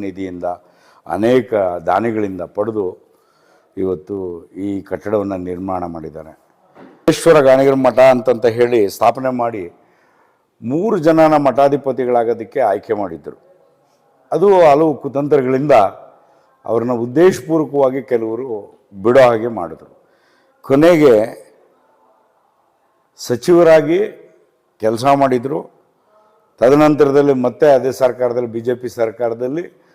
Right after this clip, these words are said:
ಸಚಿವ ಸ್ಥಾನವಾದಂಥ, ಸಂಪುಟ ಸಚಿವ ಸ್ಥಾನವಾದಂತಹ ಯೋಜನಾ ಸಮಿತಿ ಉಪಾಧ್ಯಕ್ಷರು ಸಹ ಇದ್ದರು. ಮಾನವನ್ನ ಸರ್ಕಾರದಲ್ಲಿ ಸಿಗುವಂಥ ಎಲ್ಲ ಸವಲತ್ತುಗಳನ್ನ ಬಿಟ್ಟು ತನ್ನ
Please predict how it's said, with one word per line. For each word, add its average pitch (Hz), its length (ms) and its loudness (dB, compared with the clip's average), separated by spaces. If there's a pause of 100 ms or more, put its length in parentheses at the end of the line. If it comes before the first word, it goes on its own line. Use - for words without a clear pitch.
(260)
ಸಚಿವ 143 420 2
ಸ್ಥಾನವಾದಂಥ, 139 600 -2 (140)
ಸಂಪುಟ 135 360 -12
ಸಚಿವ 135 320 -10
ಸ್ಥಾನವಾದಂತಹ 113 840 -4 (420)
ಯೋಜನಾ 135 440 2
ಸಮಿತಿ 110 340 -12 (460)
ಉಪಾಧ್ಯಕ್ಷರು 101 640 -4
ಸಹ 87 140 -16 (160)
ಇದ್ದರು. 71 220 -18 (600)
ಮಾನವನ್ನ 143 520 0 (460)
ಸರ್ಕಾರದಲ್ಲಿ 139 640 0
ಸಿಗುವಂಥ 131 340 -6 (140)
ಎಲ್ಲ 131 200 0 (120)
ಸವಲತ್ತುಗಳನ್ನ 135 760 -4 (120)
ಬಿಟ್ಟು 131 280 -12 (640)
ತನ್ನ 120 180 2